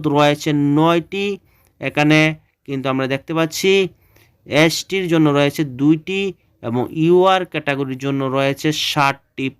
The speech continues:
পদ, মোট রয়েছে নয়টি পদ। এখানেও বেতন নির্ধারণ করা হয়েছে একুশ হাজার পাঁচশো টাকা। আমরা দেখতে পাচ্ছি বারো নম্বর পদটি কিন্তু আরও বেশি গুরুত্বপূর্ণ। এখানে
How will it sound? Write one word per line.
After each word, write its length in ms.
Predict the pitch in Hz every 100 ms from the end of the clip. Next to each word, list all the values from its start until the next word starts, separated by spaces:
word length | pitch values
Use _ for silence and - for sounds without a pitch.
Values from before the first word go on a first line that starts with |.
| _
পদ, 380 | 156 139 92 80 _ _ _ _ -
মোট 360 | 117 151 170 160
রয়েছে 520 | 135 135 135 135 170 190 196 _ _ -
নয়টি 600 | 110 131 147 147 - 139 127
পদ। 280 | 117 104 60 - _ _ _ -
এখানেও 300 | 147 180 196
বেতন 320 | 180 185 196
নির্ধারণ 380 | 190 190 175 190
করা 220 | 185 185 180
হয়েছে 360 | 180 180 170 180 - 160
একুশ 480 | 175 - 196 202 185 -
হাজার 460 | 160 156 156 156 151 -
পাঁচশো 520 | 147 139 139 - 135 123 _
টাকা। 460 | 151 147 - 104 80 64 - _ _ _ _ _ _ _ _ _ _ _ - _ _ _ -
আমরা 260 | 127 160 180
দেখতে 240 | 185 - 196
পাচ্ছি 240 | 196 202
বারো 320 | 147 156 170 175
নম্বর 320 | 185 185 196
পদটি 400 | 185 185 170 180
কিন্তু 200 | 190 185
আরও 260 | 165 170 196
বেশি 200 | 196 190
গুরুত্বপূর্ণ। 560 | 170 180 175 185 190 190 190 185 _ _ _ _ _
এখানে 360 | - 151 208